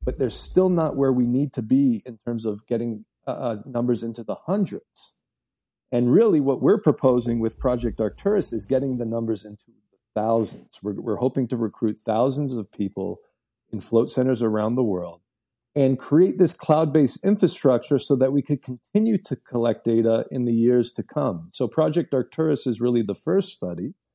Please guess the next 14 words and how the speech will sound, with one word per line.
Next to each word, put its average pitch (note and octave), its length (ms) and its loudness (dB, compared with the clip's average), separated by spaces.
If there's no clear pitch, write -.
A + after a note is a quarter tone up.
but C3+ 140 2
there's D3 160 2
gonna D#3+ 160 4
be C3+ 160 4
many C3+ 340 2
more C#3 280 2
studies B2+ 540 2
to A#2 100 -6
come A#2 260 -6
out C3+ 220 -2
of A#2 100 -2
this G#2+ 180 -2
cloud-based G2+ 760 -4
system. - 340 -12